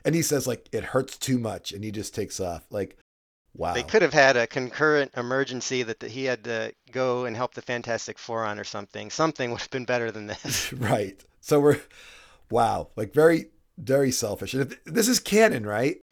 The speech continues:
Speaker 2: These are six one six canon books. That is correct.
Speaker 1: So I can always, when I'm building up my arguments against Spider-Man and the Human Torch, and I'm always saying the Torch is way nicer and more responsible than Spider-Man, I can be like,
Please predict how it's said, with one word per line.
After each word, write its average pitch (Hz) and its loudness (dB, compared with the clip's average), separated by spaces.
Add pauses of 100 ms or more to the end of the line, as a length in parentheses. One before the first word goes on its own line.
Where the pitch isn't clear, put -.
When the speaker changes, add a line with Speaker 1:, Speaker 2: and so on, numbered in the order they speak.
(140)
Speaker 2:
These 127 -4
are 131 6
six - -4
one 160 0
six - -2
canon 139 -2
books. 110 -8
That 113 -6
is 120 -10
correct. 110 -6
Speaker 1:
So 156 6
I 165 8
can 165 2
always, 156 6
when 139 0
I'm 127 0
building 143 0
up 139 -6
my 123 0
arguments 123 -2
against 113 -4
Spider-Man 117 -4
and 107 -6
the 104 -8
Human 110 -8
Torch, 110 -6
and 107 -6
I'm 139 0
always 156 6
saying 147 0
the 131 -2
Torch 143 -2
is 107 -10
way 131 0
nicer 131 -2
and 107 -10
more 117 0
responsible 117 -4
than 104 -8
Spider-Man, 107 -4
I 104 -6
can 104 -8
be 104 -6
like, 98 -6